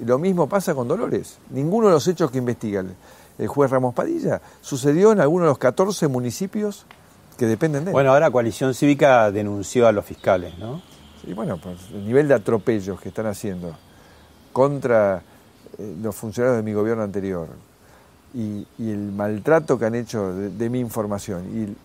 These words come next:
Speaker 1: y, y cómo han puesto en peligro, esto es lo más grave, cómo han puesto en peligro l-, la red de inteligencia argentina y la red de nuestros socios internacionales, que yo creo a esta altura no son más socios,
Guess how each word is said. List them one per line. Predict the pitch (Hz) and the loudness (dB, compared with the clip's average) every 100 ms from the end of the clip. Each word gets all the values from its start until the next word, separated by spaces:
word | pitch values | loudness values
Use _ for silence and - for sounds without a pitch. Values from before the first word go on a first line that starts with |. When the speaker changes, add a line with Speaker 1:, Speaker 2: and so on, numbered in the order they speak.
| - | -12
Speaker 1:
y, | |
y | 110 | -4
cómo | 147 170 | 2 4
han | 170 143 | 4 0
puesto | - 180 170 151 | -2 0 0 -2
en | 123 104 | -4 -4
peligro, | 120 123 120 95 87 - - _ _ _ - | -2 -2 -2 -4 -8 -12 -18 _ _ _ -10
esto | 135 165 | -2 0
es | |
lo | 123 | 0
más | 120 | 0
grave, | 123 101 87 - _ _ _ _ | 0 0 -2 -8 _ _ _ _
cómo | 131 147 | -6 -4
han | 120 | -4
puesto | 165 160 | -6 -4
en | 131 110 | -8 -4
peligro | 107 98 92 78 - _ - - - - - - - - - | -6 -4 -8 -10 -14 _ -20 -20 -20 -20 -20 -20 -20 -20 -10
l-, | 113 95 - | -8 -8 -6
la | 110 110 | -4 0
red | 151 | 2
de | 147 | 2
inteligencia | 131 117 113 - 131 135 127 | -2 -2 -2 -2 -4 -2 -4
argentina | 110 113 110 98 90 - | -4 -4 -4 -4 -6 -6
y | 127 | -6
la | 107 107 | -2 -2
red | 123 165 | 0 0
de | 147 123 | 0 0
nuestros | 113 107 117 | -2 -4 -4
socios | - 175 180 - 139 - | -2 -2 -2 -4 -8 -8
internacionales, | 110 104 104 104 143 175 143 | -10 -6 -4 -4 -4 -4 -4
que | - 95 | -4 -4
yo | 107 | -4
creo | 107 113 | -2 -2
a | |
esta | 101 98 | -2 -4
altura | 95 120 | -2 -2
no | 98 | -2
son | - 107 | -4 -4
más | 117 110 | -2 -4
socios, | 98 95 107 147 | -6 -8 -8 -10